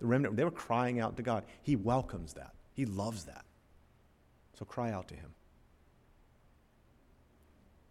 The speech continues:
Father in heaven, bless now the invitation. We thank you for your word again. And thank you for showing us and reminding us. It doesn't matter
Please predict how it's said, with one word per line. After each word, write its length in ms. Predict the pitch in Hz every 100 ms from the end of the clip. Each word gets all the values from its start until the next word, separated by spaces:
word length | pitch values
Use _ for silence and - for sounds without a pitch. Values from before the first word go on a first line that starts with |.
| - _ - _ _
Father 240 | 127 120
in 60 | 110
heaven, 240 | 113 107
bless 240 | 107 104 113
now 120 | 107
the 100 | 107
invitation. 520 | 110 - 98 90 98
We 80 | 98
thank 260 | 113 101
you 60 | 95
for 120 | -
your 100 | 98
word 180 | 95 95
again. 300 | 92 90 90
And 220 | 87 82 - - - - - - - - - - - - _ - - - -
thank 180 | 117
you 60 | 107
for 100 | 104
showing 380 | - 120 110 104
us 160 | 92 95
and 80 |
reminding 460 | 87 90 95 95 92
us. 220 | 85 82
It 60 | 104
doesn't 260 | 117 98
matter 500 | 92 92 98 95 98